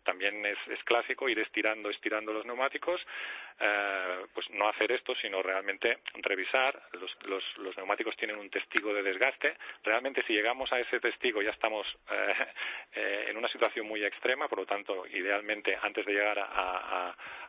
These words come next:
a ese, a esta situación, haberlo sustituido a tiempo. Y, y otros temas,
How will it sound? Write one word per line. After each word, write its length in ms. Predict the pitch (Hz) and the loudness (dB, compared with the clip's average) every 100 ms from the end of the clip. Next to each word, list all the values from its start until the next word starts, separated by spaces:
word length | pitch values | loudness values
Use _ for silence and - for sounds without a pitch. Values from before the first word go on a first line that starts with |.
| - | -2
a 80 | 95 | -2
ese, 360 | - 104 98 - | 2 2 2 2
a 60 | 104 | 2
esta 180 | - 110 | 4 2
situación, 420 | - 101 - 104 | 2 0 0 -2
haberlo 280 | 92 98 101 | 0 0 -2
sustituido 540 | - - 107 104 101 | -4 -6 -2 0 2
a 40 | 107 | 0
tiempo. 380 | 135 139 - - - - - - - - - - _ - | 0 -2 -4 -20 -16 -12 -10 -10 -10 -12 -14 -18 _ -6
Y, 420 | 120 120 120 - | -2 0 0 2
y 40 | 113 | 2
otros 220 | 131 123 | 2 4
temas, 260 | 127 139 | 4 4